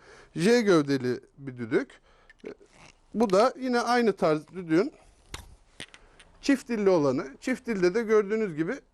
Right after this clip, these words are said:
iki adet dil bulunmakta. Ee, bu dillerin bir tanesi biraz daha uzun, diğeri ondan daha kısa. Ee, ayrıca güzel bir akustik ses elde etmek için de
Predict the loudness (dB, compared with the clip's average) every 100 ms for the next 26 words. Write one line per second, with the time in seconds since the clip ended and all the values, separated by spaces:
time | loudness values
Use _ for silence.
0 | _ -16 -4 0 2 0 -6 _ _ _
1 | _ -4 0 0 0 -2 -6 -4 -6 -6
2 | _ _ _ _ 0 2 2 2 0 2
3 | 2 2 0 -4 0 2 2 0 -4 2
4 | 2 2 0 0 -4 0 -2 -2 _ 0
5 | 4 4 4 0 -4 -4 -4 -4 -6 -2
6 | 0 -2 _ _ -20 -20 _ -2 0 0
7 | 0 0 0 0 0 0 0 -12 -12 -2
8 | 0 2 0 -2 -8 -12 -12 -6 -2 0
9 | 0 0 -2 -2 -6 -6 -6 0 0